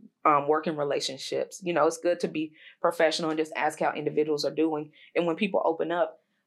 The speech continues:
being that good wingman and telling them, "Hey, this kinda s-, sounds like, you know, something else," or, um,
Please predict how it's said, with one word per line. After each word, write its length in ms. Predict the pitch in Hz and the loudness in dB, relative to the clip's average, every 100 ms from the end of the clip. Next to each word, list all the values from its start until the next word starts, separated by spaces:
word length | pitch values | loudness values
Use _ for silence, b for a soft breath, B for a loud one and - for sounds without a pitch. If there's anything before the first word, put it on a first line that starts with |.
| _ _ - | _ _ 2
being 240 | 156 175 165 | 4 4 2
that 180 | 156 | -2
good 200 | 156 170 | 0 -2
wingman 380 | - 165 185 156 151 | 0 -2 0 0 -2
and 120 | 147 | 0
telling 280 | 170 165 156 | 0 0 -4
them, 100 | 151 | -4
"Hey, 220 | 175 151 | -2 -2
this 320 | 147 214 - | 0 0 -2
kinda 220 | - 202 | -4 -2
s-, 120 | 185 185 185 _ | -4 -8 -14 _
sounds 360 | 196 190 180 | -2 0 0
like, 300 | 175 170 180 | -2 -2 -2
you 140 | - 175 | -4 -2
know, 240 | 156 156 - | -2 -2 -6
something 480 | - 185 175 175 165 | -2 -2 0 -2 0
else," 260 | 156 147 | 0 -2
or, 300 | 92 147 - | -2 -2 0
um, 260 | 147 143 | -2 -4